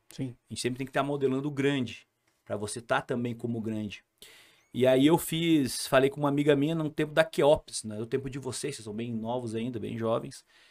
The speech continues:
Speaker 2: da Queops. E a Charlot, que era uma amiga minha, ela falou, "Olha, tem um curso de ciência política lá em Itajaí." Ah, e aquilo ali ficou na minha cabeça naquela madrugada, quando eu acordei, já fui pra internet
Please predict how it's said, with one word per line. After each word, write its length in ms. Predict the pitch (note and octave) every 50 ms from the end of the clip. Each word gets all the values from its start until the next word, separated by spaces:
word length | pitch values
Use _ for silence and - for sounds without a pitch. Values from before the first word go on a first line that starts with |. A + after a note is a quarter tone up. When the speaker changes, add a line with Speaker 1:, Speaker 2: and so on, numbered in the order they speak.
| _ _ _ _ _ _ -
Speaker 2:
da 100 | - G#2
Queops. 680 | - - B2 A#2 A2+ B2 - - - D3 C3 - - - _ _ _ _ _ _ _ _ _ - _ _ -
E 160 | B2 B2 B2
a 60 | A#2
Charlot, 500 | - - E3 D#3+ E3 C3+ C3 C#3+ F#3 F#3
que 80 | - B2
era 80 | A2+
uma 80 | A2 A2+
amiga 300 | A2+ A#2 A#2+ B2 B2+ B2
minha, 300 | B2 B2 B2+ D3 E3+ E3+
ela 320 | D#3+ D3+ D3 C#3 C3+ C3+
falou, 200 | - - D3 D#3
"Olha, 120 | - - -
tem 140 | - C3+
um 60 | C3 C3+
curso 340 | - C#3 D3+ C#3+ - -
de 560 | C#3 D3+ E3+ F#3+ G3+ G3+ F#3+ - C3 A#2+ - _ _ _ _ _
ciência 540 | - - - - E3 D#3+ F#3+ G3+ - - F#3+
política 760 | - - F3 D#3 C#3 C#3+ F#3 - - - - - - A#3 B3 - _ -
lá 160 | D3+ C#3+ C#3
em 60 | C#3+
Itajaí." 500 | - - E3+ F3+ E3+ G#3 G#3+ G#3 F3 - _ _ _ _ _ _ _ _ _ _ _ _ _ _ _ _ _ _ _ _ _ _ -
Ah, 120 | - -
e 40 | F#3+
aquilo 220 | B2+ - - D3+ C#3+
ali 100 | E3 F3+
ficou 180 | - - F#3+
na 60 | F#3
minha 120 | F3+ F#3 F3+
cabeça 400 | - F3 D#3 D3 - F3 - E3+
naquela 160 | - E3 E3
madrugada, 560 | E3 E3 E3 D#3+ E3+ D#3 D3+ D3 D#3 - F3+
quando 140 | - F#3+ F#3+
eu 20 |
acordei, 380 | F#3 - - F3+ E3 D3 E3+ F#3
já 100 | F#3 F3+
fui 120 | - F#3+
pra 140 | F#3 - F#3
internet 760 | F3+ F3 - F#3 F#3 F3 F3 E3 F#3 G#3+ - - - -